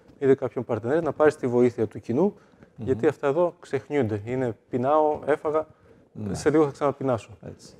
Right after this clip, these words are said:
Speaker 2: σωστό.
Speaker 1: Ε, άρα θέλει συνεχή, δεν είναι απλή αυτή η διαδικασία. Γίνεται, έχουμε την, τη συνταγή,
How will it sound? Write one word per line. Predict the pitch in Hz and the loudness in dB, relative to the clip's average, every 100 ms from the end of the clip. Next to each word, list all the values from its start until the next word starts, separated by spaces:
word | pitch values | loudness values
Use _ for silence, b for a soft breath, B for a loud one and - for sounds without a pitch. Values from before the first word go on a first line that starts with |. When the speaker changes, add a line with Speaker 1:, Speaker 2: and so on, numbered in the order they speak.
| - | -16
Speaker 2:
σωστό. | - 117 | -10 -8
Speaker 1:
Ε, | 110 | -6
άρα | - 143 151 | 2 2 2
θέλει | 160 151 | 0 -4
συνεχή, | - 135 127 - 165 139 120 120 | -6 -2 -2 -2 0 4 4 4
δεν | 143 156 | 2 4
είναι | 139 | 4
απλή | 117 127 | 2 2
αυτή | 110 - | 0 2
η | 113 | 0
διαδικασία. | 104 101 110 - 107 98 _ _ _ _ _ _ - | 2 0 -4 -6 -8 -8 _ _ _ _ _ _ -6
Γίνεται, | 123 139 180 127 196 226 _ _ _ _ _ _ - - | 2 6 8 6 4 0 _ _ _ _ _ _ -20 0
έχουμε | 127 - 113 | 0 0 -4
την, | 101 117 107 104 | -2 0 0 0
τη | 101 | -4
συνταγή, | 123 117 113 143 214 | -2 2 4 4 2